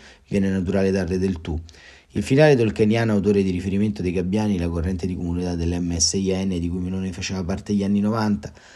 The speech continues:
"Allora noi siamo qui per ricucire le vele strappate, fissare le assi dello scafo e superare le onde che si infrangono su di noi." Il fito deputato Federico Mollicone, gabbiano pure lui, insiste: "Giorgio è come Frodo, il viaggio è cominciato."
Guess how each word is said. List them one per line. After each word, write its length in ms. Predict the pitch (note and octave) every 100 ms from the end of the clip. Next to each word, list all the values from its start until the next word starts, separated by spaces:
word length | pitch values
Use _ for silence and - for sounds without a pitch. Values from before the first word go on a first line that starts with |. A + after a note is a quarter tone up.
| - - -
"Allora 320 | - C3+ C#3+ A#2+
noi 140 | B2+
siamo 260 | B2+ A#2 A2
qui 160 | B2+
per 100 | B2
ricucire 460 | G#2+ G2+ - A#2 G2+
le 80 | G#2
vele 180 | G#2
strappate, 640 | G2+ - F#2+ - A2 G#2 G2
fissare 340 | F#2 - G2
le 120 | F#2
assi 280 | F#2+ - G2+
dello 160 | F#2 F#2
scafo 440 | - B2+ G#2+ F#2+
e 40 | F#2
superare 460 | - G#2 A2 G#2+
le 140 | G#2 A2
onde 260 | A#2+ A#2
che 80 | G#2
si 160 | - G#2+
infrangono 460 | - G2 F#2+ F#2+
su 160 | - F#2+
di 160 | G2
noi." 260 | F2 D#2+ D2 - - - - _
Il 80 | E2
fito 240 | - A#2
deputato 440 | G#2+ G2+ A2 G#2+ G2+
Federico 340 | G#2 G2 F#2+
Mollicone, 480 | G2 F#2+ F#2 A2+ G2
gabbiano 380 | E2+ F2 G2 F#2
pure 180 | F#2 F#2+
lui, 280 | A2+ A2+
insiste: 560 | F#2+ F2+ G2 E2 - E2+
"Giorgio 300 | A2 A2 G2+
è 40 |
come 300 | G2+ A#2 G#2+
Frodo, 420 | G2 G#2 F#2 D#2 E2+
il 120 | F2
viaggio 320 | G#2 G2 F#2
è 60 | E2
cominciato." 680 | G2+ F#2+ E2 E2 D2+ C#2+